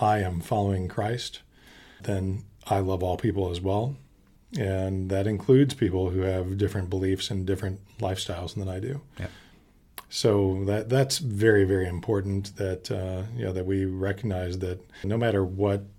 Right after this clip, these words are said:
Speaker 1: the differences may be, we as, as believers in Christ, uh, we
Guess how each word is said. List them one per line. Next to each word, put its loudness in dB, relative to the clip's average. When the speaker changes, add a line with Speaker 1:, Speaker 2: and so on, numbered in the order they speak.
Speaker 1:
the 2
differences 2
may 0
be, 0
we 4
as, 0
as -2
believers 2
in -4
Christ, -6
uh, 0
we 2